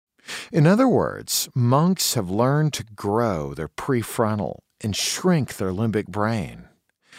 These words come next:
This physical change in the size of their brain is attributed to meditation. So if you put it all together, our limbic brain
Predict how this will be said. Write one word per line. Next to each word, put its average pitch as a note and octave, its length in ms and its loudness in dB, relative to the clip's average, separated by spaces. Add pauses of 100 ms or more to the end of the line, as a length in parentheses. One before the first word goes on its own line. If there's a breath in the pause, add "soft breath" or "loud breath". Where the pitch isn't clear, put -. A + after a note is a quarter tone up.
(260 loud breath)
This - 200 -2
physical D#3+ 520 0
change B2 640 0
in A2 100 0
the C#2+ 80 -2
size G#2+ 560 0
of G#2 100 -6
their G2 120 -4
brain G#2+ 720 -2 (160)
is - 160 -6
attributed A#2+ 640 -2
to - 100 -10
meditation. D#2 920 -4 (920 loud breath)
So - 140 0
if E3+ 120 2
you E3+ 80 0
put B3+ 220 2
it B3 80 2
all F#3+ 180 6
together, A#2 680 0 (560)
our C3 100 4
limbic F#3 480 4
brain E2 500 -2